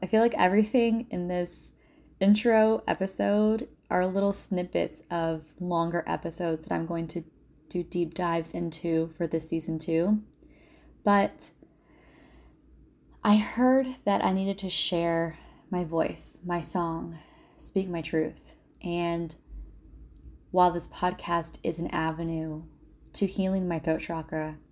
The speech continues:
and speaking my truth, I needed to share and be vulnerable and put out there my singing voice, because I've, as I've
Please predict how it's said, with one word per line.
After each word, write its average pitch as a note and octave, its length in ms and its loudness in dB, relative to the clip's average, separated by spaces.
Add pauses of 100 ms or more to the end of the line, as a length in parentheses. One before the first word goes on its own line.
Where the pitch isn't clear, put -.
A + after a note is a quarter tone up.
(300)
and E3 380 -2 (560)
speaking G#3+ 640 2
my D#3+ 140 0
truth, D#3+ 580 0 (1080)
I G3 100 6
needed A3 260 8
to B3+ 120 -2
share E3 500 2
and E3+ 120 -4
be F3 100 0
vulnerable D#3+ 640 0
and E3 140 -4
put - 140 0
out D#3 280 0
there E3 420 -2 (1000)
my F3+ 120 2
singing F3+ 460 0
voice, - 640 -4 (180)
because F3+ 360 -6
I've, E3+ 240 0 (160)
as F3 260 0
I've E3+ 260 -4